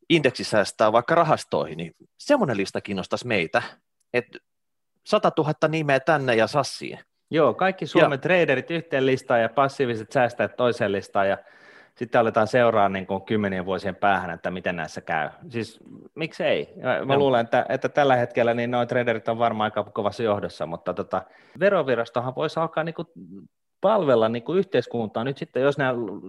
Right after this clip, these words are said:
Speaker 2: luvut ja tiedot pitää olla, tota, no niin, julkisia, niin, niin mahdollistamalla tällaisia räätälöityjä kyselyitä, niin että itse kukin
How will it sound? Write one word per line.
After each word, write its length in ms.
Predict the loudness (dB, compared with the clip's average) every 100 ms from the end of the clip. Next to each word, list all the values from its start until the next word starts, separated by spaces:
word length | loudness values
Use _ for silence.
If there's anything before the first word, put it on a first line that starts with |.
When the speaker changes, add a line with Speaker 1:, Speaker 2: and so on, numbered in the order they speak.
| -8
Speaker 2:
luvut 440 | -2 -2 -2 -6
ja 60 | -4
tiedot 320 | 0 0 0
pitää 360 | -4 0 2 4
olla, 240 | 4 2 0 -14 _ _ _ _ _ _ _ _ _ -16 -12 -12 -6
tota, 240 | -4 -2
no 120 | -2 -2
niin, 120 | 0
julkisia, 480 | 0 -2 -4 -2 -2
niin, 220 | -4 -6
niin 200 | -8 -8 -14 -18 -14
mahdollistamalla 800 | -6 -2 0 0 -2 -2 -2
tällaisia 360 | 0 -2 0 -2
räätälöityjä 880 | 2 2 2 0 -2 -2 -4 -4 -4
kyselyitä, 720 | -4 -2 0 -2 -4 -6 -6
niin 140 | -6
että 180 | -6 -6
itse 260 | -6 -8 -8
kukin 480 | -8 -6 -6 -6